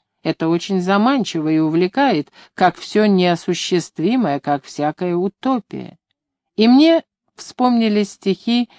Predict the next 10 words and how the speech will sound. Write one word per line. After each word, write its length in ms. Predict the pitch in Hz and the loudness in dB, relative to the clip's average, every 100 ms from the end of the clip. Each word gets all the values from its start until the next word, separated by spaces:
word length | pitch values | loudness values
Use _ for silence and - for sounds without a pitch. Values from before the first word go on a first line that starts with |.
| _ - | _ -8
Генриха 760 | 151 190 214 202 196 - 190 _ | 2 4 4 2 -2 -4 -8 _
Ибсена. 800 | 180 160 - - 127 120 113 - _ _ _ _ _ _ | 0 0 -2 -14 -10 -10 -12 -18 _ _ _ _ _ _
"Я 320 | - 135 147 175 | -12 -2 0 0
консерватор? 1000 | - 165 - 156 143 185 262 - - _ _ _ _ _ - | -2 -6 -4 -4 -2 -2 -4 -8 -12 _ _ _ _ _ -4
О 160 | 143 | 0
нет, 360 | 147 135 127 - _ _ _ _ _ _ _ | 0 0 -4 -8 _ _ _ _ _ _ _
я 220 | 131 175 208 | 0 0 0
всё 260 | - 220 | 0 -2
тот 380 | 214 - 220 214 | -2 0 2 0
же, 320 | 208 226 226 | -4 -6 -6